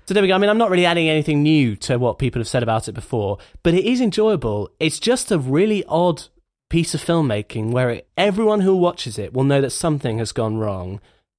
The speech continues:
but it's hard to pinpoint exactly where. I, I think it is that too much got cut out from the screenplay, and it's just disjointed, uh, unevenly balanced, and utterly confusing and nonplussing. So for me, Prometheus, it gets, uh,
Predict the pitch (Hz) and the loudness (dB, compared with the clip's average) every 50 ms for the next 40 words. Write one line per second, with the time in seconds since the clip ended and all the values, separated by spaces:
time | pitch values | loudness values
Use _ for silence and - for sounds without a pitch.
0 | _ _ - 135 131 131 - 135 143 143 135 - 131 - 131 127 117 - 120 117 | _ _ -2 -2 0 0 0 0 0 0 -2 -2 -4 -4 -4 -2 -2 -2 -2 -2
1 | 113 107 - 127 - - - 120 107 101 95 101 - 127 139 139 - - 139 139 | -2 -4 -4 -6 -6 -6 -6 -6 -4 -4 -4 -2 -2 0 0 0 0 0 0 0
2 | 139 - 139 123 - 135 120 120 113 107 - - - - - - 139 131 127 113 | 0 0 -2 -2 -2 -2 -2 -2 -2 -4 -6 -8 -12 -10 -6 -4 -2 -2 -2 -2
3 | - - - - - - - - - - - 110 101 95 80 - - - - - | -4 -6 -8 -8 -8 -8 -8 -8 -8 -6 -6 -6 -6 -6 -8 -12 -14 -18 -18 -20
4 | _ _ _ _ - 123 113 110 107 104 101 101 - - 117 104 101 98 - - | _ _ _ _ -4 -2 -2 0 0 -2 -4 -4 -4 -4 -4 -4 -4 -6 -8 -8
5 | 95 92 92 90 92 - _ _ _ _ _ _ - 101 104 - 113 - - - | -8 -8 -6 -8 -8 -10 _ _ _ _ _ _ -10 -8 -6 -6 -6 -4 -4 -2
6 | 127 117 - - 127 113 - - - 110 107 104 101 - - 98 95 90 - - | -4 -2 -2 -4 -4 -4 -4 -4 -4 -4 -4 -4 -4 -6 -6 -6 -6 -6 -8 -10
7 | - - 104 90 90 82 - - - 117 120 120 117 107 110 101 101 101 92 - | -8 -6 -6 -6 -6 -6 -8 -6 -4 -2 0 0 -2 -2 -2 -4 -4 -4 -4 -6
8 | 104 92 95 92 87 85 - - - - - - 98 95 95 92 - _ _ _ | -6 -6 -6 -6 -8 -10 -10 -12 -14 -12 -10 -8 -8 -8 -8 -10 -12 _ _ _
9 | _ _ - 120 110 - - 120 107 104 98 - 104 98 - - 104 101 98 98 | _ _ -8 -8 -8 -6 -6 -6 -6 -6 -6 -6 -10 -10 -8 -8 -6 -6 -6 -6
10 | 104 98 95 98 95 98 101 95 95 - - 95 - - - 95 98 98 - - | -6 -6 -6 -6 -6 -6 -6 -6 -8 -8 -10 -10 -10 -10 -8 -8 -10 -10 -8 -4
11 | - 143 139 135 - - 147 151 175 175 175 170 165 151 - - - _ - - | -2 0 0 0 0 0 2 2 4 4 2 2 0 -2 -4 -10 -20 _ -10 -4
12 | - 208 226 226 - 175 - - - - 190 196 190 - - 240 214 - - - | 0 0 0 2 2 0 0 0 0 0 0 0 -2 -2 -2 -2 -2 -2 -6 -6
13 | - 175 160 147 135 135 131 127 123 127 123 123 | -2 0 2 2 4 4 4 4 4 2 2 0